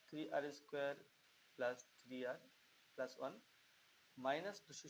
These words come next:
সতেরো, দুশো সতেরোকে সমান চিহ্নে বাঁদিকে লিখেছি, তাই চিহ্নটা পাল্টে গেল। এখন এখান থেকে লিখতে পারি বা থ্রি আর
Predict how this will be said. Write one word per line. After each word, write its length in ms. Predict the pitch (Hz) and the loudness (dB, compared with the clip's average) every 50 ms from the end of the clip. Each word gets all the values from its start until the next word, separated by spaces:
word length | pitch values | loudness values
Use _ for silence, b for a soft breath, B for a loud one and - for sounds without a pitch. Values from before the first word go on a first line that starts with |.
| - | -10
সতেরো, 280 | - - - 120 123 180 254 - - - - - - - - 127 | -12 -10 -8 -8 -8 -8 -10 -14 -20 -20 -20 -20 -20 -20 -18 -18
দুশো 180 | 127 - 143 - | -16 -12 -10 -10
সতেরোকে 340 | - 135 135 139 139 139 151 143 | -10 -8 -10 -10 -10 -10 -10 -10
সমান 180 | - 131 127 127 | -8 -8 -8 -6
চিহ্নে 220 | 127 135 131 127 117 | -6 -8 -4 0 2
বাঁদিকে 260 | 117 117 120 123 139 135 131 | 2 2 0 -4 -6 -6 -6
লিখেছি, 240 | 127 143 135 156 151 | -6 -8 -10 -4 -2
তাই 120 | 156 160 156 | -2 -2 -2
চিহ্নটা 260 | 143 131 131 131 127 - 123 | -4 -4 -6 -6 -2 0 0
পাল্টে 200 | 117 117 - 107 107 | 0 0 -2 -6 -6
গেল। 100 | 110 127 - - B B B B B B - - - - - - - - - - - - 131 | -6 -6 -10 -12 B B B B B B -20 -20 -20 -20 -20 -20 -20 -20 -20 -14 -6 -4 -4
এখন 240 | 131 - - 143 139 139 139 139 - - - - - - - - - - - - - 139 | -4 -4 -4 -4 -4 -4 -4 -8 -12 -18 -20 -20 -20 -20 -20 -20 -20 -20 -20 -10 -8 -6
এখান 160 | 131 156 151 143 | -4 -4 -4 -4
থেকে 120 | 156 151 143 143 | -2 -2 -2 -4
লিখতে 200 | 143 - - 160 160 | -6 -6 -6 -4 -4
পারি 120 | 160 160 147 127 127 | -4 -4 -4 -2 2
বা 100 | 120 113 123 160 - - - - - - - - - - - - - - - - - - - - - - - - - - - | 2 2 2 2 -4 -12 -20 -20 -20 -20 -20 -20 -20 -20 -20 -20 -20 -20 -20 -20 -20 -20 -20 -20 -20 -20 -20 -20 -20 -16 -10
থ্রি 140 | - 160 156 - - | -6 -6 -4 0 0
আর 80 | 143 | 0